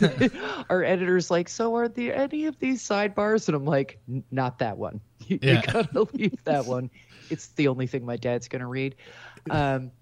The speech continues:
Speaker 1: he did read it. He signed off on it. Um, so I would say that part of it, like, in the main, took, I don't know, Tara, a year?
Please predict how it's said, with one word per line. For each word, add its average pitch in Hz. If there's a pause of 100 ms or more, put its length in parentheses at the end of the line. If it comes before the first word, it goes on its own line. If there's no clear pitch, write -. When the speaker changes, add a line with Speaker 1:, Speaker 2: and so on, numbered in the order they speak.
(400)
Speaker 1:
he -
did 135
read 120
it. 127
He 139
signed 120
off 110
on 113
it. 139 (420)
Um, 175 (140)
so 240 (120)
I 226
would 269
say 202 (180)
that 139 (200)
part 139
of 151
it, 160 (320)
like, 131
in 160
the 139
main, 131 (200)
took, - (600)
I 127
don't 104
know, 95 (240)
Tara, 123 (160)
a 127
year? 131